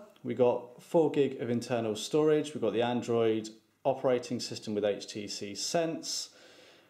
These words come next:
comes in at about a hundred and thirty grams, three point seven inch touchscreen display, internal G P S, three G, Wi-Fi, Bluetooth, D N A, D L N A, five megapixel camera with seven twenty P video recording,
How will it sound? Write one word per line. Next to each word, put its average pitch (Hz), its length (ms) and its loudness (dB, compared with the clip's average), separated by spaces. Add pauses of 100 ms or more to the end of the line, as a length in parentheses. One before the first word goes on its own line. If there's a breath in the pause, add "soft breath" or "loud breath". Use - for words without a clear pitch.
(180 loud breath)
comes 143 300 0
in 143 260 6
at 110 240 2
about 120 460 0
a 107 60 -4
hundred 139 580 0
and 113 320 -2
thirty 120 440 -2
grams, 151 720 0 (580 loud breath)
three 202 160 4
point 165 240 0
seven 120 220 0
inch 113 180 -6
touchscreen 123 400 -2
display, 135 420 0
internal 127 400 0
G 113 240 -2
P 117 180 -4
S, 113 360 -4
three 117 280 -2
G, 107 300 -2
Wi-Fi, 98 880 0 (580 loud breath)
Bluetooth, 117 920 -2 (160)
D 127 180 0
N 110 100 0
A, - 140 -4 (260)
D 127 260 -4
L 110 180 0
N 104 260 -4
A, 120 260 0
five 127 340 -2
megapixel 113 640 -8
camera 113 420 -2
with 101 220 0
seven 107 300 -6
twenty 101 280 -6
P 107 280 -10
video 123 260 0
recording, 131 680 -2